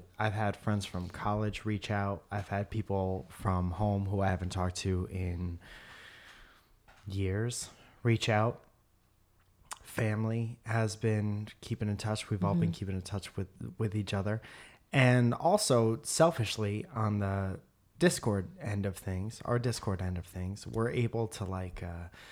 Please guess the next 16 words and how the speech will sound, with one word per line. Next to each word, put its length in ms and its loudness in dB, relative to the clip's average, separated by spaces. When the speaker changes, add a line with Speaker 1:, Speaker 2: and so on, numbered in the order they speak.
Speaker 1:
you 100 2
know, 80 2
we 180 0
were 140 0
able 240 0
to 80 -2
hop 280 -2
on 120 0
a 60 -4
video 360 0
chat, 480 0
a 120 -2
Zoom 520 -2
meeting 500 -2
with 180 -4
everyone 480 0